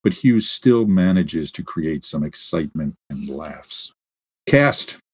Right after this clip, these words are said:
What was interesting to me about the opening credits is that they were done in alphabetical order for the characters, right? It was not, there were no big stars at the time. These people went on to become pretty big stars. Uh,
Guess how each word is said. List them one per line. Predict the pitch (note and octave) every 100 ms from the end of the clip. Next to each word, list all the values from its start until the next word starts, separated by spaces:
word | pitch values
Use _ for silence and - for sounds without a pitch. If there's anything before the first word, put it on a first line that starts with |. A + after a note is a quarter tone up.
| _ -
What | C#3+ E3
was | C3+
interesting | E3+ A3 - G3+ G3 D#3
to | -
me | C3+ C3 C3+ C3+ A#2 A2+
about | G#2 A2 A2
the | G2 F#2+
opening | A#2 C3 A#2+ G#2+ F#2
credits | - A#2 G2+ D2+ - - -
is | G2+ F2+ -
that | G2 G#2
they | G2
were | F#2
done | E2 F2+ G2+ A2
in | G#2+ F#2
alphabetical | F2+ G2+ G#2 G2 F#2 F#2 F2+ E2 -
order | G#2 F#2+ C#2+ - _ _ _ -
for | D2
the | D2
characters, | D2+ C2 B1 - G#1 - _ _ -
right? | C#2+ D#2 - -
It | F2+ F2
was | F2 E2+
not, | F2+ F#2+ G2 -
there | G2+
were | F#2
no | F#2+ A2
big | G2+ A#2+ F2+
stars | - G#2+ G#2+ C3+ C#3
at | C3
the | -
time. | - C#3+ E3
These | C#3 A2+
people | B2+ A2+ G#2
went | G#2+
on | G2 A#2 B2
to |
become | F#2 F2+ G2+ F2+
pretty | G#2+ F2
big | - D2+ -
stars. | - C2+ D#2 G2 -
Uh, | D#2+ D2+